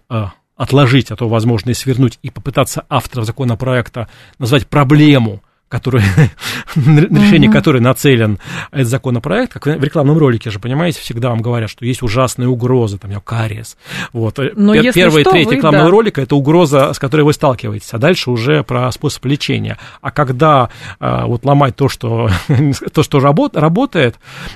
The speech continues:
Speaker 1: а, побудить авторов законопроекта как-то, а, объяснить это, не сводя все на, а, украинских нацистов, там, да, м, удастся ли депутатам Госдумы хотя бы по этой теме показать, что, в общем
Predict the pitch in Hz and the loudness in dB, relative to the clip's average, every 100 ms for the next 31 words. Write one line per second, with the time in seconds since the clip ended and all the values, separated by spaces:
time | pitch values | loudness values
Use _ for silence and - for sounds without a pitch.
0 | - 127 120 120 139 147 127 - 131 - | -6 -2 -2 0 0 0 -2 -2 -2 0
1 | 113 110 117 113 107 120 120 - 113 - | -4 -6 -4 -4 -2 -4 -4 -6 -12 -12
2 | - - 139 - 113 104 - - 123 120 | -18 -6 -6 -4 -6 -6 -14 -10 -4 -2
3 | 120 120 - - 117 143 147 135 - 123 | 0 -4 -6 -6 -4 -2 2 0 0 -6
4 | 120 120 - 143 127 117 - 117 110 113 | -2 -2 2 2 2 0 -2 -2 0 -2
5 | 107 - - - 127 135 135 120 - 123 | -4 -8 -16 -8 -6 -2 2 0 0 -2
6 | 143 - 269 - - 113 95 131 190 - | -2 0 -2 -4 -6 -6 -4 -2 -2 -4
7 | - - - 127 120 - 139 151 - 113 | -16 -20 -6 -2 -2 0 2 2 0 -6
8 | 113 - 117 123 123 135 123 - 139 117 | -6 -6 -4 -2 0 0 0 -2 -2 -4
9 | - 143 131 117 - 117 104 - 127 110 | 0 2 2 -2 -6 -6 -4 -2 -2 0
10 | 113 95 _ - - - 135 135 - | -2 -4 _ -20 -20 -6 -2 -2 -2